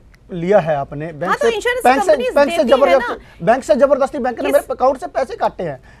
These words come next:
Speaker 1: एक
Speaker 2: जी।
Speaker 1: मिनट, एक मिनट, एक मिनट,
Speaker 2: जी।
Speaker 1: प्लीज थोड़ा रिक्वेस्ट है आपसे, सुन लें।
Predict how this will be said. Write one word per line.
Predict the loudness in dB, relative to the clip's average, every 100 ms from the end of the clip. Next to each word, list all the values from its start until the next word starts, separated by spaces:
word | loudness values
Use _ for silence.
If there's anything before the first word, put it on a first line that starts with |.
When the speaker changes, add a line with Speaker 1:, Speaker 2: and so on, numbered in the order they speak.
| 2
Speaker 1:
एक | 2
Speaker 2:
जी। |
Speaker 1:
मिनट, | 2 2
एक | 2
मिनट, | 2 -4
एक | -4 -4
मिनट, | -4
Speaker 2:
जी। | -12 -12 -14 -16 -20 _ -20 -14
Speaker 1:
प्लीज | -6 -6 -8 -12
थोड़ा | -6 -4
रिक्वेस्ट | -4 -6 -10 -8
है | -6
आपसे, | -6 -8
सुन | -14 -12 -14
लें। | -14